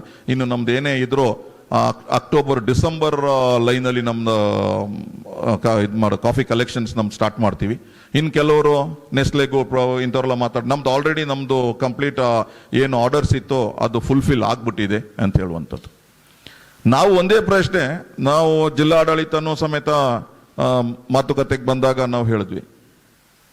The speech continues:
ಆ ಪ್ರೈಸಿಗೆ ಕ-, ಅವರು ಏನು ಖರೀದಿ ಮಾಡ್ಲಿಕ್ಕೆ ಆಗೋದಿಲ್ಲ ಅಂತಂದ್ರೆ, ಇದು ಎರಡ್ ಸಾವಿರ ರೂಪಾಯಿ, ಒಂದೂವರೆ ಸಾವಿರ ರೂಪಾಯಿ ನಮ್ಗೆ ಕಾಫಿ ಬೆಲೆ ಇದ್ದಾಗ ಮುನ್ನೂರ ಅರವತ್ತೈದು ದಿವಸನೂ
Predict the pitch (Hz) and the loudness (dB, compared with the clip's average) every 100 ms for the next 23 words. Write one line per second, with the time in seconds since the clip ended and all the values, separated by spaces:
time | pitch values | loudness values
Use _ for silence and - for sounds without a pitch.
0 | _ - 160 208 - 180 202 190 214 208 | _ 2 4 4 4 2 2 0 2 0
1 | 202 175 160 175 175 180 180 170 - - | 0 -2 2 4 4 4 2 0 -6 -2
2 | 160 175 165 151 139 160 160 151 143 139 | 0 2 2 2 2 2 0 0 0 -2
3 | 143 127 135 135 131 127 117 101 104 104 | 0 2 2 2 0 0 0 0 -2 0
4 | 196 196 180 214 220 220 214 214 214 214 | 2 4 2 2 2 2 4 2 2 2
5 | 196 196 208 214 202 196 202 196 208 196 | 2 2 2 2 2 2 0 -2 -2 0
6 | 190 190 190 175 160 - - 170 175 202 | 0 2 4 2 -2 -8 -6 0 2 2
7 | 160 170 196 196 131 123 160 - - - | 4 4 4 2 2 2 0 -6 -20 -20
8 | _ - 147 190 208 226 226 226 233 220 | _ -2 2 4 4 4 4 4 2 2
9 | 160 208 208 214 202 202 202 208 233 269 | 2 2 2 0 0 -2 0 0 0 -2
10 | - | -6